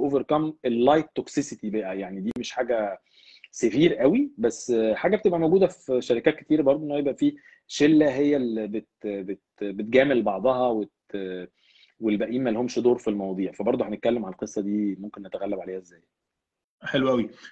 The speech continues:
Speaker 2: كان في، آه، احمد فوزي زميلنا في بيبسي كان كتب بوينت كويسه قوي، بيتكلم ان كان عنده سؤال، واعتقد سؤاله ملوش علاقه ب-، باوفيس بوليتكس ولا ليه علاقه بتوكسيك انفايرمنت، قد ما هي ليها علاقه برول،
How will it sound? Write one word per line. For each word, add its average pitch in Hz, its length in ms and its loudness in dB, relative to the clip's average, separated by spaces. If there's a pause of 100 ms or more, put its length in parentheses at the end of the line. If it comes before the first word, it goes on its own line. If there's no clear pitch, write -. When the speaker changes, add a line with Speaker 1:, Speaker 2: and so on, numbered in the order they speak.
(120)
Speaker 2:
كان 123 160 2 (1040)
في، 190 280 6
آه، 131 420 8
احمد 156 260 4
فوزي 165 360 8
زميلنا 147 340 4
في - 60 -2
بيبسي 156 300 2
كان 127 160 0
كتب 151 320 0
بوينت 151 280 4
كويسه 147 280 2
قوي، 160 140 4
بيتكلم 160 540 4
ان 120 180 4 (720)
كان 135 100 2
عنده 196 140 8
سؤال، 180 420 4
واعتقد 190 380 2
سؤاله 185 520 6
ملوش 143 280 6
علاقه 165 280 4
ب-، - 120 -2 (140)
باوفيس 147 260 2
بوليتكس 180 520 2
ولا 156 240 4
ليه 170 140 6
علاقه 160 280 4 (140)
بتوكسيك 131 520 0
انفايرمنت، 147 400 4
قد 165 160 4
ما 156 80 4
هي 165 100 6
ليها 165 100 4
علاقه 156 240 2
برول، 123 400 2